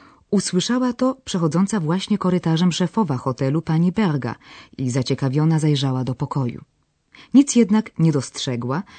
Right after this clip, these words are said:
bowiem X, jak wiemy, jest niewidzialny, za to dobrze słyszalny. Słysząc głos i nie mogąc dostrzec osoby, do której on należy, pani Berga powiedziała:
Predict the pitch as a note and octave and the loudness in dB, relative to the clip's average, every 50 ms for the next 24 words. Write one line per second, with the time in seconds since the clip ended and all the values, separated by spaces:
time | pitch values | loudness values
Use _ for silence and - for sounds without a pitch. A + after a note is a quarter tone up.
0 | - - _ D3+ D3 B2 C#3 C3 B2 A#2 - - D3+ C#3 C3+ - - - - G3 | -20 -12 _ -2 0 2 2 0 0 -2 -4 -4 -4 -4 -4 -4 -8 -6 -2 -2
1 | D#3 B2+ B2 A#2 C#3 C#3+ C3+ B2 B2 B2 C3+ D3+ C#3 C3 - - D3+ D3 D3 D3 | -2 -2 -4 -2 0 0 2 2 2 0 0 -2 -6 -8 -4 -2 0 0 2 2
2 | C3 D#3+ D#3+ D#3+ D#3 D3 C3+ B2+ - - - - - - _ - A3+ A3 - G#3 | 2 2 4 4 4 4 2 2 0 -4 -14 -20 -20 -16 _ -2 -2 0 0 0
3 | E3 C#3+ B2+ A#2 A#2 C3 C3 - - A#3 A3 - C#3+ B2 A2+ G#2+ G#2+ G#2+ - _ | 0 0 -2 -2 -2 -4 -6 -4 -4 -4 -4 -2 -4 -4 -4 -6 -10 -12 -16 _
4 | _ _ _ _ _ _ _ - - - - - - - - - C#4+ B3+ - B3+ | _ _ _ _ _ _ _ -20 -20 -20 -20 -20 -14 -12 -4 -2 -2 0 4 6
5 | A#3+ G#3+ - C#3+ B2 C3+ C3 D3+ G#3 B3+ - - - - - _ _ _ - C#3 | 6 6 4 0 -4 -2 0 2 0 0 -2 -6 -10 -12 -14 _ _ _ -2 0
6 | B2+ B2 B2 B2+ B2+ D3+ F3+ F3 D#3 C#3 C3 B2+ - - - - - C#3 D#3+ F3+ | 0 0 2 2 2 2 2 2 2 0 0 0 -4 -16 -16 -12 -6 -2 -2 -2
7 | - - - - - - - - - - - D3 C#3 - G#3 A3 F#3+ G#3 G#3 G3+ | -2 -4 -10 -12 -12 -12 -12 -14 -18 -12 -10 -8 0 2 2 4 4 4 2 2
8 | - - - - _ B2 A#2+ - - D3 C#3+ C#3+ C3 B2+ A#2 - C3+ B2 B2+ B2+ | -2 -18 -20 -10 _ -8 -8 -4 -4 0 0 2 0 0 -2 -2 -2 0 2 2
9 | C3 C#3 D#3+ F#3+ G3+ F#3+ F3 G3 F#3+ - - C#4+ C#4 C4 B3+ D#3 C#3 C3 C3 C3+ | 2 2 2 0 0 0 -2 -4 -6 -4 2 6 8 8 8 8 6 -2 -2 -2
10 | B2+ C3+ C#3 - - F3 E3 G#3 G3 - B2+ A#2 A#2 G#2 G#2 G#3+ | -4 -6 -8 -4 -6 -2 -2 -2 -2 -2 -4 -6 -6 -6 -8 -8